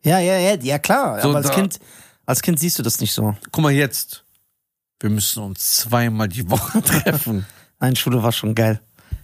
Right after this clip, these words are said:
Speaker 1: Das war echt geil. Boah, das
Speaker 2: Was, wenn jetzt die eine dich anschreibt, die in der achten Klasse in dich verliebt war? „Ey, Nisa.“
Speaker 1: Die werden das nicht mehr wissen.
Speaker 2: Dich kann man nicht vergessen.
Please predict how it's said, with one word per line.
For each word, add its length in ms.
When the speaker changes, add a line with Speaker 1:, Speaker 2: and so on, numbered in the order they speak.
Speaker 1:
Das 180
war 180
echt 200
geil. 260
Boah, 640
das 340
Speaker 2:
Was, 240
wenn 160
jetzt 240
die 140
eine 200
dich 160
anschreibt, 520
die 100
in 80
der 240
achten 300
Klasse 360
in 180
dich 160
verliebt 360
war? 180
„Ey, 160
Nisa.“ 480
Speaker 1:
Die 100
werden 200
das 180
nicht 140
mehr 140
wissen. 380
Speaker 2:
Dich 180
kann 180
man 100
nicht 160
vergessen. 440